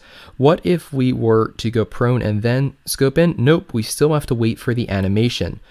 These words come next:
So now let's tap first person perspective the same time we tap prone, and then we'll tap the sight. And as you can see, it may be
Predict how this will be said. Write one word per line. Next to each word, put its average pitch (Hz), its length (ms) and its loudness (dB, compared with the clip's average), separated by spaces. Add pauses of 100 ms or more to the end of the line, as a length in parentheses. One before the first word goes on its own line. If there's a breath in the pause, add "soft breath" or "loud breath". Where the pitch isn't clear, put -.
(300 loud breath)
So 127 240 2
now 139 380 2
let's 135 420 0
tap - 440 -6
first - 420 -2
person 131 300 -4
perspective 123 500 -4
the 110 80 -4
same 120 280 -2
time 120 200 -2
we 110 80 0
tap - 260 -4
prone, 151 320 0
and 113 280 -2
then 196 260 0
we'll 107 140 0
tap - 320 -8
the 92 100 -8
sight. - 400 -4 (1160)
And - 100 -6
as 139 240 -2
you 143 60 -6
can 127 120 -2
see, 131 260 0
it 143 280 -2
may 135 300 0
be 185 260 -4